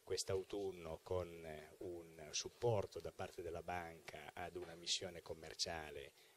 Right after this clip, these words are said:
negli Emirati Arabi Uniti da parte dell'associazione e un, eh, supporto che, eh, chiaramente è stato apprezzato. E quindi a valle di questo supporto abbiamo deciso di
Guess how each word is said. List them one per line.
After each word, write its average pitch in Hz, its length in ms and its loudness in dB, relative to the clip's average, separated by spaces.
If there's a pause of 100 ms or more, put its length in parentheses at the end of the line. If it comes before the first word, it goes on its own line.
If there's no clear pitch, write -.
(220)
negli 80 220 -6
Emirati 80 520 -2
Arabi 78 400 -4
Uniti 85 600 -6
da 78 140 -6
parte 76 420 -2
dell'associazione 73 1040 -2 (640)
e 113 280 6
un, 98 260 -2
eh, 80 260 -2 (100)
supporto 101 640 2
che, 85 340 4
eh, - 280 -8
chiaramente 92 540 2
è - 40 2
stato 85 280 2
apprezzato. - 800 -2 (240)
E - 80 -20
quindi 101 340 -2
a 87 60 2
valle 98 420 4
di 82 120 -10
questo - 340 0
supporto - 560 0
abbiamo 90 320 -2
deciso 90 540 -4
di 87 200 -10